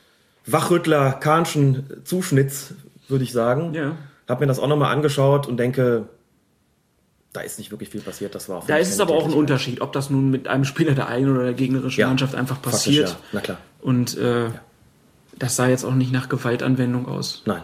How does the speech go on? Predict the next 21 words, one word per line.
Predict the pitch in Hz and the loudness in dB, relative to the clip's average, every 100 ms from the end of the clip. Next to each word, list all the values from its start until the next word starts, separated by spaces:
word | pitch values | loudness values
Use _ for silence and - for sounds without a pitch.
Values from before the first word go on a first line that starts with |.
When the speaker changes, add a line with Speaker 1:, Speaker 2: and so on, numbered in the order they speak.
| - _ _ - - | -12 _ _ -12 -4
Speaker 1:
Das | 113 | 0
war | 120 | 2
wirklich | 127 135 | 2 0
so | 131 | 0
ein | 120 | 2
Schubser, | 135 135 135 120 | 2 2 4 4
so | 120 | 2
„mach | 117 117 | 0 0
mal | 123 | 2
die | 113 | 2
Augen | 95 120 117 | 4 2 2
auf“ | 113 | 0
oder | 110 110 107 104 | 0 0 0 0
„wach | 123 | 0
mal | 117 | 0
auf“ | 98 117 | 2 0
oder | 120 110 104 | 0 0 0
sowas | 110 113 | 0 0
in | 113 | 0
der | 113 110 | -2 -2
Richtung. | 113 123 113 107 | -4 -2 -2 -4